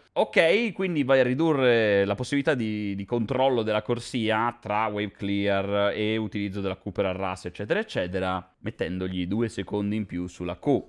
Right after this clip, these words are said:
al rank uno. Al rank due invece sono, è soltanto uno e mezzo, al rank tre è solo un secondo, al rank quattro è mezzo secondo e al rank cinque è uguale. Ora, io non voglio essere stronzo,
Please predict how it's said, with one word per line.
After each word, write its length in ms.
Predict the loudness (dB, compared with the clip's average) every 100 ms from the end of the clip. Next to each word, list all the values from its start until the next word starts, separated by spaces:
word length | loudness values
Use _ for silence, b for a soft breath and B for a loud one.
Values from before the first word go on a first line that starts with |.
| _
al 160 | -2 0
rank 320 | 0 0 -4
uno. 320 | -6 -6 -10 -16 -14
Al 120 | -6
rank 240 | 0 0
due 280 | 2 4 6
invece 300 | 6 2 -2
sono, 340 | -4 0 0 0
è 80 |
soltanto 360 | -4 -6 -4 -2
uno 100 | 0
e 40 |
mezzo, 840 | 4 4 4 2 4 4 4 -2 _
al 140 | -4
rank 240 | 0 -2 -2
tre 340 | -4 -2 -2
è 40 | -2
solo 180 | -4
un 80 | -6
secondo, 920 | -4 2 6 6 6 6 6 4 0 _
al 160 | -8 -6
rank 220 | -4 -6
quattro 420 | -2 -2 0 -2
è 20 | -4
mezzo 560 | -2 0 0 -2 -4
secondo 840 | -2 -2 0 0 0 0 0 -2 -8
e 340 | -6 -4 -4
al 80 | -4
rank 200 | -6 -10
cinque 340 | -12 -12 -8
è 20 | -4
uguale. 600 | 4 4 4 -2 -10 _
Ora, 460 | 0 2 2 -2 -6 _ -4
io 160 | 0
non 180 | 0 2
voglio 340 | 4 4 2 0
essere 380 | -2 -2 -4 -4
stronzo, 760 | -4 -4 -4 -8 -8 -10 -12